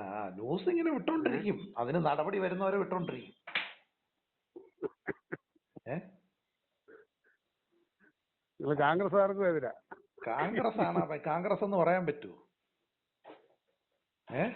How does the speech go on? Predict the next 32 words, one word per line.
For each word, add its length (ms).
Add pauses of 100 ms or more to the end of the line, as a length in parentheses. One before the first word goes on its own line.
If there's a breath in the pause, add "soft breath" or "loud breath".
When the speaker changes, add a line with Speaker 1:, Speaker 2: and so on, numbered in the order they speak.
(1200)
Speaker 2:
ഏ? 140 (480)
Speaker 1:
കോൺഗ്രസ് 640
എന്ന് 20
Speaker 2:
എല്ലാം 160
Speaker 1:
പറയാൻ 300
Speaker 2:
കൂടെ 120
Speaker 1:
പറ്റുമോ? 340 (520)
Speaker 2:
എല്ലാം 280
കൂടെ 140
ചേർന്നതല്ലേ 640
കോൺഗ്രസ്, 400
അല്ലാതെ 320
Speaker 1:
അതെങ്ങനെ? 440
Speaker 2:
ഒരു 80
Speaker 1:
അങ്ങനെയൊന്നുമല്ല, 840
അങ്ങനെയൊന്നുമല്ല. 440
കോൺഗ്രസ്സുകാരെങ്കിൽ 960
ബി 120
ജെ 120
പി 120
ചേർന്നിട്ടുണ്ടോ 540
അതിൽ? 220
ഇല്ലല്ലോ. 400 (960)
Speaker 2:
ആര്? 300 (300)
Speaker 1:
ബി 240
ജെ 120
പിയും 280
സി 220
പി 60
എമ്മും 220
ചേർന്നിട്ടുണ്ടോ 600
കോൺഗ്രസ്സിൽ? 500